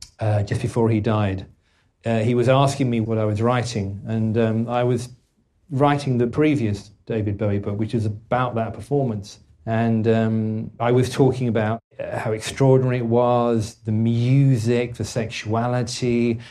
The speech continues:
the colour, the sort of kaleidoscopic nature of the clothes that everyone was wearing.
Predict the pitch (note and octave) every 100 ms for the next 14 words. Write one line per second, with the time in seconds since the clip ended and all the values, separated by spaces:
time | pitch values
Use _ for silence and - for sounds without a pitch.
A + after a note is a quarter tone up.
0 | - - A2 - - C3 B2 A#2+ A#2 A2
1 | G#2 A#2 A#2 A#2 A2 - - A2+ G#2+ -
2 | A#2 A2+ A2+ A2+ A2 - A2+ A2 A#2 A#2
3 | A#2 A#2+ A#2 - A2+ A2+ G#2 - - -
4 | A2 - - C3 C3 C3 B2 A#2+ A2 A#2
5 | A2+ A2+ A2+ A2 G#2 A2 A#2 A#2 A#2 A#2
6 | A2+